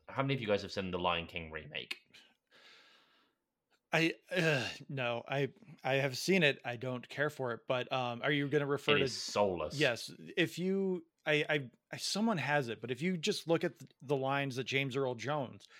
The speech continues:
Speaker 2: James Earl Jones, who played both roles in the same movies, just diff-, thirty years apart,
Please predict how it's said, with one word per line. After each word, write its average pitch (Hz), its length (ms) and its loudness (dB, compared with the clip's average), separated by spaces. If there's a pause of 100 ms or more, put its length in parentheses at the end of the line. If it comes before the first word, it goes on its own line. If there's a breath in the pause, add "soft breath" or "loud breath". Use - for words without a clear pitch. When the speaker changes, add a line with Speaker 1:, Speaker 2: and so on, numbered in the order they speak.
(160 soft breath)
Speaker 2:
James 233 260 0
Earl 226 160 -2
Jones, 175 320 -2
who 143 120 -2
played 151 320 0
both 165 360 2 (140)
roles 147 400 4
in 135 140 0
the 127 100 -2
same 156 340 -2
movies, 120 520 2
just - 240 -8 (100)
diff-, 131 140 -4 (280)
thirty 143 220 0
years 143 240 0
apart, 123 440 0